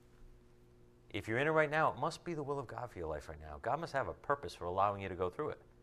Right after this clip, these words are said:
Otherwise, he would have rescued you from it. Right? Why wouldn't he? He loves us to death, literally. Why wouldn't he just rescue us from every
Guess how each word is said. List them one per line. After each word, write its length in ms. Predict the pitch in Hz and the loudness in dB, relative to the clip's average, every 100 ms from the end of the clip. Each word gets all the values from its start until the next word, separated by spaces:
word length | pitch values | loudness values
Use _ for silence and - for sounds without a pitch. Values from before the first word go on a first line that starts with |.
| - - - | -20 -8 2
Otherwise, 300 | 101 101 92 | 8 8 6
he 40 | |
would 120 | 95 | 2
have 60 | 110 | 4
rescued 300 | 170 123 82 | 4 2 -8
you 80 | 82 | -8
from 200 | - 73 | -8 -8
it. 60 | - - - - - - - - - - - | -14 -20 -20 -20 -20 -20 -20 -20 -20 -20 2
Right? 220 | 92 151 - - - - - - - - - - - - - - | 4 4 0 -20 -20 -20 -20 -20 -20 -20 -20 -20 -20 -20 -20 -4
Why 180 | 95 107 | 8 8
wouldn't 220 | 120 131 | 8 2
he? 100 | 127 | -2
He 140 | 101 110 | -2 8
loves 260 | 107 139 | 10 10
us 200 | 92 - - | 6 -4 -6
to 80 | 92 | 2
death, 460 | 78 131 127 - - - - - - - - | 6 6 6 -6 -18 -20 -20 -20 -20 -20 -12
literally. 440 | - 95 82 78 98 - - - - - - - - - - - - - - - - | 0 2 2 -2 -6 -12 -20 -20 -20 -20 -20 -20 -20 -20 -20 -20 -20 -20 -20 -20 -14
Why 200 | 82 98 | 10 10
wouldn't 160 | 113 117 | 10 6
he 60 | 110 | 0
just 180 | 117 | 2
rescue 300 | 110 139 - | 4 4 2
us 80 | 85 | -4
from 140 | - 90 | 0 0
every 320 | 95 95 | 2 -2